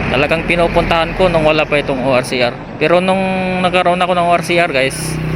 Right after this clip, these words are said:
as I said earlier, na nakarating ko ng Highest Point, sa Tinok Ifugao, Sagada, Benguet, La Trinidad, sa Atok, Benguet. So, so far, yung problema na encounter ko talaga dito, yung major problem lang talaga yung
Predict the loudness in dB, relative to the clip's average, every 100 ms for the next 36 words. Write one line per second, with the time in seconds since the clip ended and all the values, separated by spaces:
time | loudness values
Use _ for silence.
0 | -4 -4 -2 -2 0 2 0 2 0 2
1 | 2 2 2 2 0 -2 -2 -2 -4 -6
2 | -6 -2 0 0 -2 -2 -4 -4 -4 -6
3 | -8 -12 -14 -14 -14 -10 -2 -2 -2 0
4 | 2 2 2 0 -4 -12 -16 -10 -6 -4
5 | -4 -4 -6 -4 0 2 2 -2 -2 0
6 | 0 0 -2 0 -2 -4 -6 -16 -16 -8
7 | -4 -2 0 0 0 0 -2 -2 -6 -6
8 | 0 -2 -2 -6 -4 -4 -6 -8 -6 -4
9 | -4 -8 -10 -20 -20 -20 -20 -20 -20 -20
10 | -10 -4 -2 -2 -4 -4 -8 -14 -20 -20
11 | -20 -20 -20 -20 -20 -18 -2 2 2 2
12 | 0 2 2 -2 -2 -4 -6 -6 -8 0
13 | 0 2 0 0 -2 -2 -2 -2 -2 0
14 | -2 -2 -2 0 0 0 -2 -2 -4 -4
15 | -2 -2 0 -2 -2 -2 -2 -2 -4 -6
16 | -2 -2 -2 -4 -6